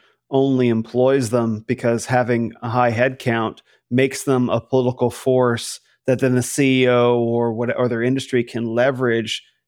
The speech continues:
to get more money from the money printer. Like, that's what you're doing there, essentially.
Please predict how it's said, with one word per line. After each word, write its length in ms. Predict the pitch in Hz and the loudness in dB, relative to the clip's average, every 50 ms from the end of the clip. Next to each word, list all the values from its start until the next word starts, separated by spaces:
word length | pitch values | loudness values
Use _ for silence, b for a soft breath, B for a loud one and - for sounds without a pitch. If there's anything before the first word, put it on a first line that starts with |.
| _ _ | _ _
to 140 | - - 120 | -6 -4 -2
get 160 | 127 135 127 | -2 -2 -4
more 160 | 127 127 120 | -2 -4 -2
money 500 | 120 120 127 127 123 120 117 117 113 110 _ _ _ _ _ | 0 0 2 2 2 2 0 -2 -4 -6 _ _ _ _ _
from 260 | - - - 139 131 | -10 -4 -2 0 0
the 60 | 120 | 0
money 280 | 113 113 131 151 156 147 | 0 2 2 2 2 0
printer. 520 | 131 - 123 110 - - - - 120 - _ - | 0 0 -4 -4 -4 -6 -10 -10 -12 -18 _ -14
Like, 140 | - 110 - | -12 -6 0
that's 200 | - 139 - - | 0 0 0 0
what 220 | 143 127 - - | -4 -4 -4 -4
you're 60 | 127 | -6
doing 320 | 107 98 131 123 120 120 117 | -2 0 2 2 2 0 -2
there, 180 | 107 95 85 | -2 -4 -4
essentially. 560 | 104 107 - 110 - - - 110 101 - - | -6 -6 -6 -8 -8 -8 -10 -10 -10 -10 -12